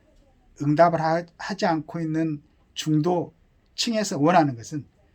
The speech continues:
전체가 깨끗해지고 정치인들 전체가 그래도 그 지향점은 국가를 위해서, 국민을 위해서 나아가는 거죠.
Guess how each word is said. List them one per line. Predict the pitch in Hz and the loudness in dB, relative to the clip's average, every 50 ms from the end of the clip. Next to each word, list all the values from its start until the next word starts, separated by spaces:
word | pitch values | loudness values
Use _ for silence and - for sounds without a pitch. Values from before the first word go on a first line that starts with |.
| _ _ _ _ _ _ _ _ | _ _ _ _ _ _ _ _
전체가 | - - 160 160 156 165 - - 269 254 233 - - | -4 -2 -2 -2 -2 -2 0 -2 2 2 0 -2 -2
깨끗해지고 | - 202 - 202 165 143 107 - 98 95 90 _ _ _ _ _ _ _ _ _ _ _ _ _ _ _ _ _ | -8 -12 -12 -10 -10 -10 -12 -14 -20 -20 -20 _ _ _ _ _ _ _ _ _ _ _ _ _ _ _ _ _
정치인들 | - - 151 151 - 196 190 175 165 156 139 | -6 -4 -4 -4 -2 -2 -2 -2 -2 -6 -6
전체가 | - - 143 147 147 - 220 208 190 170 147 135 - _ _ _ _ _ _ _ _ _ _ _ | -4 -4 -4 -4 -2 -2 -2 0 0 -2 -2 -4 -10 _ _ _ _ _ _ _ _ _ _ _
그래도 | - 156 165 165 170 151 139 - _ _ _ _ _ _ | -2 -2 0 0 0 -2 -4 -6 _ _ _ _ _ _
그 | - 160 147 | -4 -4 -2
지향점은 | - - 156 151 170 180 170 160 170 156 147 160 165 165 156 151 _ _ _ _ _ _ _ | 0 2 4 4 4 2 0 -4 -4 -4 -2 -2 -4 -4 -6 -8 _ _ _ _ _ _ _
국가를 | - 151 - - 160 147 143 143 | -16 -8 -2 0 0 0 0 -2
위해서, | 139 135 - - 165 165 165 _ | -6 -6 -6 -8 -10 -10 -12 _
국민을 | - 156 156 156 160 156 143 | -4 -2 -2 -2 -2 -4 -4
위해서 | 131 127 123 - 170 175 196 - _ _ _ _ _ _ _ | -6 -8 -10 -8 -10 -10 -10 -12 _ _ _ _ _ _ _
나아가는 | _ 101 - - 131 156 160 165 151 143 113 | _ -12 -8 -2 -2 2 2 2 2 2 -2
거죠. | 104 98 - - - - | -6 -14 -18 -20 -20 -20